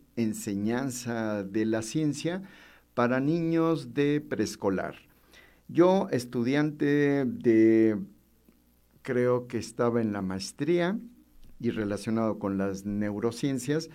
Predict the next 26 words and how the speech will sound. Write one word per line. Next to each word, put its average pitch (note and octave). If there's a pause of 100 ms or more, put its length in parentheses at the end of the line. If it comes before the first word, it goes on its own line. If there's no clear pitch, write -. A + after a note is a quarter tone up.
(340)
la B2+
verdad D#3+
es F#3
que C#3
lo A#2+
vi C#3
demasiado A2
utópico. - (460)
Investigadores G#2+
que G2
iban A2 (220)
a G2+
ir A2 (140)
a G2+
los G2+
centros A2+
de G#2
enseñanza A2+
de G#2
preescolar G#2+
o G#2+
de G2
primaria A#2 (260)
para G#2
dar, A#2+ (880)
¿qué? G2+